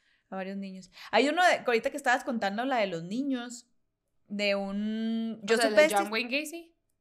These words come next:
Speaker 1: ¿Eh?
Speaker 2: O sea, el del payaso.
Speaker 1: Sí,
Speaker 2: Oh,
Speaker 1: la,
Speaker 2: ah,
Speaker 1: la del
Speaker 2: ok.
Speaker 1: payaso. Me acordé de, mm,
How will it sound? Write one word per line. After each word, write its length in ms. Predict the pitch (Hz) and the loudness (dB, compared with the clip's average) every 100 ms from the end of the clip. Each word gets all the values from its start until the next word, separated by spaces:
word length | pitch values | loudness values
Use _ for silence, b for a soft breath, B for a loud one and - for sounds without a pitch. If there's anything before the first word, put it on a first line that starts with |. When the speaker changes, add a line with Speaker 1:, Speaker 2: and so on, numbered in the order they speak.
| - | -6
Speaker 1:
¿Eh? 140 | 262 - _ - | -6 -6 _ -12
Speaker 2:
O 80 | |
sea, 120 | 202 196 | -4 -4
el 80 | |
del 120 | 190 185 | -4 -6
payaso. 340 | 175 294 415 - _ - | -2 -2 -2 -12 _ 0
Speaker 1:
Sí, 200 | 269 220 | 0 0
Speaker 2:
Oh, 60 | - | -4
Speaker 1:
la, 140 | - 214 | 0 0
Speaker 2:
ah, 40 | |
Speaker 1:
la 160 | - 202 | 4 4
del 80 | 185 | 4
Speaker 2:
ok. 40 | |
Speaker 1:
payaso. 380 | 185 180 175 - _ b b | 2 -2 -4 -10 _ b b
Me 100 | 226 | -4
acordé 520 | 220 220 208 208 208 208 | 0 0 -2 0 -2 0
de, 600 | 226 233 233 - 208 - _ | 0 0 0 -2 -8 -18 _
mm, 280 | 202 226 | -14 -12